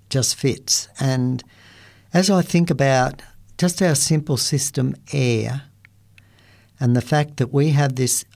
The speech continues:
oxygen to breathe that keeps us alive, and how it is regulated, how the temperature is regulated, um, how we have water, and,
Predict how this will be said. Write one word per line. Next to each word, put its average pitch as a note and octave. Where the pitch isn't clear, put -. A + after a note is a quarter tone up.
oxygen C#3
to -
breathe G#2+
that A#2
keeps C3+
us C#3
alive, A#2
and A2+
how D3
it C#3+
is C#3
regulated, A#2+
how B2+
the B2
temperature C3
is B2+
regulated, A#2+
um, A#2+
how C3+
we C#3+
have C#3
water, A#2+
and, A#2